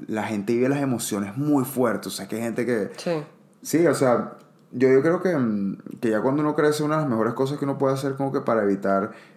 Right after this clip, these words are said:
Speaker 1: ese apego ansioso es tratar de manejar cómo tú manejas los comentarios, tanto buenos como negativos.
Speaker 2: Claro.
Speaker 1: Porque yo creo que eso es algo que,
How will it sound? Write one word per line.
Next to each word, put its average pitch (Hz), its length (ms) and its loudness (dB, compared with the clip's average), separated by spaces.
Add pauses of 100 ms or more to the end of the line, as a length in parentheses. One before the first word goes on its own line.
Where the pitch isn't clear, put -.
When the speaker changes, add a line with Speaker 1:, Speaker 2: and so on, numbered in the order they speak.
Speaker 1:
ese 120 380 2
apego 127 340 2
ansioso 131 580 0 (480)
es 117 400 2 (140)
tratar 120 480 2
de 123 100 2
manejar 110 400 0
cómo 113 260 -2
tú 120 120 -2
manejas 117 380 0
los 123 120 -8
comentarios, 98 600 -4
tanto 110 260 -6
buenos 92 320 -4
como 98 580 -4
negativos. 90 540 -4 (220)
Speaker 2:
Claro. 151 580 0
Speaker 1:
Porque 104 500 0
yo 101 120 0
creo 117 140 2
que 135 80 0
eso 147 160 -2
es 143 60 0
algo 135 260 2
que, 139 100 0